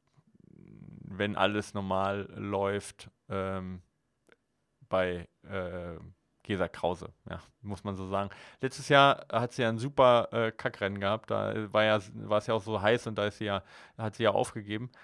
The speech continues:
Ähm, aber wenn alles gut läuft, dann sollte sie doch auch ihren sechsten Titel holen, denke ich.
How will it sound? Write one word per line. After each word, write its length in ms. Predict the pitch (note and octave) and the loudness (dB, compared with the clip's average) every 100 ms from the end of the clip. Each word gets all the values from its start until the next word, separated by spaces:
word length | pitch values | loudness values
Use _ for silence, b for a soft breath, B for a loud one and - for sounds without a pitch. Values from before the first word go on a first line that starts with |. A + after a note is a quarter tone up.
| B B - | B B -6
Ähm, 640 | A2 G#2+ G#2+ G#2 G#2 F#2 A2+ G3+ _ _ | 2 2 2 0 -6 -10 -16 -20 _ _
aber 460 | G2 G2 G2+ G2 C3+ | 0 4 6 6 4
wenn 160 | G#2+ G#2 | 0 2
alles 300 | G#2 A#2+ - | 2 2 -2
gut 180 | C3+ B2 | -2 4
läuft, 320 | A#2 B2 - | 8 6 4
dann 140 | G#2+ | 0
sollte 260 | A2 G#2+ G#2 | 0 -2 -4
sie 140 | G2+ | -6
doch 160 | G2 - | -6 -4
auch 160 | F#2+ | -6
ihren 180 | G#2 G2+ | -4 -6
sechsten 300 | G2+ - G#2 | -8 -10 -10
Titel 240 | - A2 G2+ | -10 -8 -6
holen, 200 | G#2 G2 | -6 -6
denke 260 | G2+ A2+ | -8 -8
ich. 200 | G#2 - | -10 -12